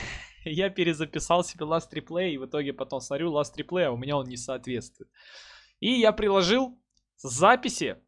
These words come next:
с моей, с моей видео, видеоролика, с моего, где я играл на Разоре, я приложил вот эти вот скриншоты,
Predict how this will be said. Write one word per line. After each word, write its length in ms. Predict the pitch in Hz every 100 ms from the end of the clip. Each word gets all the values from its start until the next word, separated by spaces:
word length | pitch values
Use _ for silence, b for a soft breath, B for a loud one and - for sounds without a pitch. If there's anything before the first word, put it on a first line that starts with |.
| _ _
с 140 | - 143
моей, 460 | 156 170 160 151 139
с 120 | -
моей 240 | 175 180
видео, 680 | 170 165 165 156 147 143 139
видеоролика, 720 | 135 170 165 165 240 208 170
с 100 | -
моего, 380 | 160 147 170 196
где 180 | 147 151
я 240 | 147 139
играл 220 | 139 151 139
на 140 | 139
Разоре, 400 | 143 180 262 202
я 120 | 180
приложил 500 | 196 175 160 151 165
вот 160 | 156 156
эти 200 | 131 123
вот 160 | 110
скриншоты, 720 | - 160 165 - 254 262 214